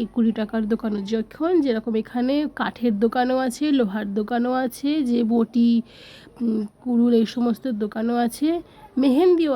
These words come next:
আছে, এখানে ট্যাটুও হচ্ছে। এইগুলো কত সুন্দর সুন্দর ফটো দেখো, তোমরা এখানে এলে অবশ্যই বুঝতে পারবে যে কত দোকান এখানে বসেছে বিভিন্ন রকমের। এগুলো এখনও বসবে, এখনও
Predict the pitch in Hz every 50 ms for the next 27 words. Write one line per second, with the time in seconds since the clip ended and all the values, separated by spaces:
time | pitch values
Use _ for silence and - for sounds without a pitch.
0 | 226 208 - - 214 - 226 220 202 - 220 202 190 - 269 285 302 285 262 233
1 | - - - - 214 185 190 - - - _ - 247 226 226 208 220 233 247 285
2 | 320 302 - - - 220 220 - 311 285 - - 285 262 254 247 247 226 - 262
3 | 240 233 233 - - - 226 208 214 226 220 202 190 190 - 247 269 320 359 -
4 | - - - - - - - - - - - 233 226 233 240 254 240 226 226 -
5 | 247 254 254 - 311 254 240 233 262 277 339 427 466 - _ _ _ _ _ 269
6 | 226 208 214 226 214 - - 349 285 285 294 240 - 311 294 294 285 285 285 -
7 | 294 240 233 - 302 240 214 233 214 214 233 233 220 214 202 208 214 202 202 190
8 | 190 190 - - 208 - - 240 220 190 190 - - - - - - - - -
9 | - - - - - - - - 262 220 277 262 277 330 349 370 370 302 254 240
10 | - 220 214 202 202 233 - - 302 285 277 302 311 294 - 302 302 311 254 208
11 | 220 214 208 202 - - - 254 302 427 - - - - - - 208 - - 226
12 | 226 226